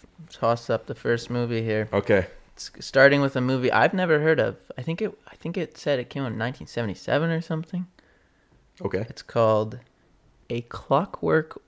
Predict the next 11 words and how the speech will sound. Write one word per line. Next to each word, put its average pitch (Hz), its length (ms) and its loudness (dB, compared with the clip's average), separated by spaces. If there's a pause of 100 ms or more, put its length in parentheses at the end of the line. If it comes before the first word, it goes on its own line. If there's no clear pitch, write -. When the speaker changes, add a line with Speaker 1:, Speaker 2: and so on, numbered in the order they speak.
Speaker 1:
Orange. 104 500 -2 (120)
Speaker 2:
Oh 123 120 8
my. 92 260 0 (580)
Okay, 123 360 4 (120)
so 131 340 6
this 131 220 2
is 190 100 2
a 170 420 6 (100)
Stanley 135 540 2
Kubrick 104 540 -2
movie, 95 400 -4